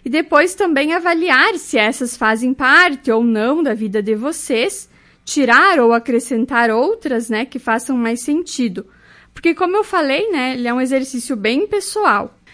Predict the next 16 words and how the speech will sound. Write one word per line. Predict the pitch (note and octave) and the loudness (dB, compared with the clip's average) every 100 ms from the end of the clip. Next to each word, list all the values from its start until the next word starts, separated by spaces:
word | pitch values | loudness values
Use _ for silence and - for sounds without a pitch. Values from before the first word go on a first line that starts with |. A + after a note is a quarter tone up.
| - _ _ | -20 _ _
Então, | D#4+ C4+ D#4 - | 0 0 0 -2
ah, | C4 C4 C4 C4 B3+ C4 B3+ _ _ _ _ | 0 2 2 2 0 -2 -6 _ _ _ _
área | C#4+ D#4 F#4+ | 2 4 2
profissional, | D#4 D4+ - - D#4 C#4+ G3+ D4 - _ _ _ | 0 0 -2 -2 2 4 2 0 -4 _ _ _
né, | A3 G#3 C4+ | -6 -4 -6
carreira, | - C#4+ C4+ A#3+ A3 B3+ C4+ A#3+ A3 G#3 | -4 -4 -2 0 2 2 2 0 0 -2
trabalho, | - A#3 A3 G3 G3+ A3+ A#3+ A#3+ A#3+ A#3 - _ _ _ - _ | -4 -4 0 0 2 0 0 0 -2 -6 -14 _ _ _ -20 _
área | C4 C4+ C#4 D4 D4+ | 4 6 6 4 2
intelectual, | G#4+ F#4 C4 B3 - D4 A#3+ C4 E4+ - - - - | 2 0 0 -2 -4 2 4 4 2 -6 -20 -14 -10
o | |
conhecimento, | A3+ B3+ A#3 A3+ - D4 C4+ B3+ B3+ B3+ B3 B3 B3+ B3 - _ | -4 0 0 0 0 2 4 4 2 2 0 0 -4 -6 -10 _
os | A#3+ A3+ | -4 0
estudos, | G#3 B3 - - C4 B3+ B3+ A#3+ G#3+ B3 A#3+ - - _ _ _ _ _ | 2 0 -4 -6 -2 0 0 -2 -2 -2 -4 -10 -20 _ _ _ _ _
a | C4+ | -2
saúde | - C4+ A3 A3 A3 | 0 0 2 2 0
física. | C#4+ - C4 C4 A#3+ B3+ - C4+ | -2 0 2 2 0 -4 -2 -2